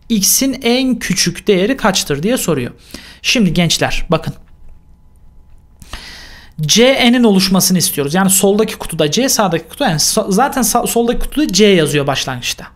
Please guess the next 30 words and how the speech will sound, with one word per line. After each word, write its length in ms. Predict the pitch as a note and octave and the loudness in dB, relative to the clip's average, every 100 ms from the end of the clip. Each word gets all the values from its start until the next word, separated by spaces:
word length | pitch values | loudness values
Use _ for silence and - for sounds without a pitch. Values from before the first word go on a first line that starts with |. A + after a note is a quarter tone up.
| _ - - - | _ -20 -20 -4
Mesela 280 | G#3 F#3 F#3 | 0 2 2
bu 100 | B3 | 2
bize 160 | G#3+ C#4+ | 2 4
örnek 440 | A3 G#3+ G#3+ F#3+ | 4 4 2 2
vermiş. 320 | C#3 C3+ - | 0 -2 -2
Demiş 240 | C#4 E4+ - | -2 0 0
ki, 200 | C3+ - - - - | -2 -4 -16 -8 -2
"Bunu," 160 | C4+ | 2
demiş, 220 | A#3 G#3 G3+ | 2 2 2
"Ok 240 | C4 - | 0 2
yönünde 260 | A#3+ A#3 A#3 | 2 2 2
bir 180 | B3+ | 2
birim 160 | A3 A#3 | 2 2
çevirince 520 | A3+ B3+ C4 G3 D#3+ | 2 0 2 2 4
B 220 | G#3 A#3 | 4 4
buraya 240 | A3+ B3+ A3+ | 4 4 4
gelir." 340 | E3+ G#3 C#4+ | 4 0 0
Evet, 240 | G#3 G3 G3 | 0 0 2
gerçekten 520 | A#3+ G3+ E3+ - A#3 | 2 2 -2 0 0
bunu 120 | A3 | 2
ok 160 | G#3+ G#3+ | 0 2
yönünde 240 | G3 F#3+ | 2 2
çevirince, 600 | F#3 F#3+ F#3 D#3+ F#3+ D#4+ - - - | 2 2 2 2 0 -4 -10 -14 -10
bak 120 | D3+ | -2
ok 240 | A3 G3+ | -2 2
yönünde 220 | G3+ F3 E3+ | 2 2 2
çevirince 480 | G3+ E3+ D#3 D#3 | 2 2 2 2
B 180 | F#3+ F#3 | 2 2
buraya 200 | F3+ A#3+ | 4 2
gelir. 320 | D#3+ F#3+ D4+ | 2 0 -4